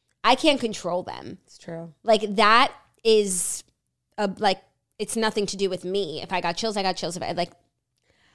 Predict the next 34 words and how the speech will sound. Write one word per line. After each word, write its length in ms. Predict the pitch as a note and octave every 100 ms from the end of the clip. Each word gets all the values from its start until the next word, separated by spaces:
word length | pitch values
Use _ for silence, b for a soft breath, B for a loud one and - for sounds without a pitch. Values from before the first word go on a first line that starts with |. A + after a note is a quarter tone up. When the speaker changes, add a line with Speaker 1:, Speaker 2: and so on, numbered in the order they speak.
| _ -
Speaker 2:
I 140 | D4+ -
also 260 | A3+ D4 B4+ B4+
felt, 200 | - G#3
and 80 | A3+
I 60 | G#3+
felt 140 | C#4
this 120 | G4
way 80 | -
about 180 | B3+ -
every 220 | - F#3 A3
performance, 500 | E3 - D3 D#3+ -
I 160 | - F#3 F3
had 120 | G3+
a 60 |
really 380 | F3 D3+ G3 B3+
hard 240 | D#4 F#3+ -
time 180 | D#3+
pe-, 140 | D#3 D#3+
hearing 320 | D#3+ E3 D#3
people's 260 | D#3+ D#3 D#3+
vocals. 360 | D#3+ D#3 B2+ F3
It's 100 | -
like 140 | F3 B B _
their 100 | A#3+
vocals 360 | A3 A#3+ E4 D4
were 100 | G#3+
not 280 | F#3 E3 -
the 40 |
center 600 | - - C#3+ D#3+ F3 D#3+ -
of, 280 | E3+ D#3+ -
like, 200 | E3+ D#3
the 120 | - -
audio 380 | E3+ E3+ E3 D#3
experience. 580 | - - E3 F#3+ B3+